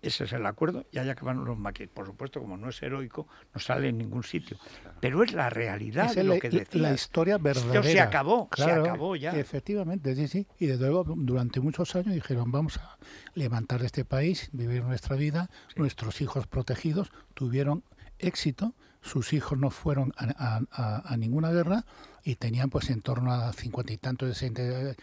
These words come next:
Speaker 2: tantos años cuando muere Franco y son la base social de la transición que conduce a la democracia,
Speaker 1: Es así.
Speaker 2: naturalmente. Es decir, y ahora todos estos, eh, no sé cómo llamarlos, estos <laughs> elementos de ahora que intentan,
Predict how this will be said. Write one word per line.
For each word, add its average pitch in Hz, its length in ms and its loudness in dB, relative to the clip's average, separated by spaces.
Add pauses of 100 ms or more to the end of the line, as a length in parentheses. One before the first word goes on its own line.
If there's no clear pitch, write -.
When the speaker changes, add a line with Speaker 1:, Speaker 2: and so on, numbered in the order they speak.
(140)
Speaker 2:
tantos 123 360 -4
años 131 160 0
cuando 104 240 -2
muere 127 180 0
Franco 165 460 -2 (320)
y 131 100 -2
son 165 320 2 (180)
la 120 200 -2
base 117 260 0
social 170 400 0
de 202 120 4
la 170 80 2
transición 156 680 0 (220)
que 120 120 -4
conduce 113 400 0
a 151 40 0
la 165 80 2
democracia, 165 640 2 (360)
Speaker 1:
Es - 80 -20
así. - 100 -14
Speaker 2:
naturalmente. 170 600 4 (100)
Es - 80 -20
decir, 135 180 -2
y 120 80 2
ahora 175 220 4
todos 160 340 2
estos, 170 440 0 (360)
eh, 143 300 6
no 139 100 4
sé 147 140 2
cómo 139 180 2
llamarlos, 131 460 4
estos - 280 2
<laughs> - 40 2
elementos 147 580 2
de 139 60 4
ahora 143 320 0 (320)
que - 80 -2
intentan, 127 680 2